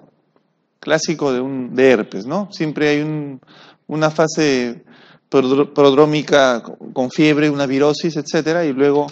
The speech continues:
ya encontramos las lesiones localizadas, ¿no? Ulcerosas, este, en un inicio son vesículas, no se olviden,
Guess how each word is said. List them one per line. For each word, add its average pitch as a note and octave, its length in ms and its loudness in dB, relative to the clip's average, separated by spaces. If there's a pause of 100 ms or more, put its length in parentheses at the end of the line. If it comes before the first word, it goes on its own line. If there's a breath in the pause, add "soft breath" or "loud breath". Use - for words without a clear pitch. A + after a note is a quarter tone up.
(720 soft breath)
ya C3+ 200 -4
encontramos C3+ 720 -2
las B2 160 -2
lesiones C3+ 360 -4
localizadas, B2+ 840 0 (260)
¿no? B2+ 300 -10
Ulcerosas, B2+ 580 -6
este, A2 520 -6 (260)
en C#3 160 -8
un C#3+ 160 -6
inicio F3 360 -2
son E3+ 160 -4
vesículas, E3 540 2
no E3 80 -4
se D#3 100 -4
olviden, D3+ 420 0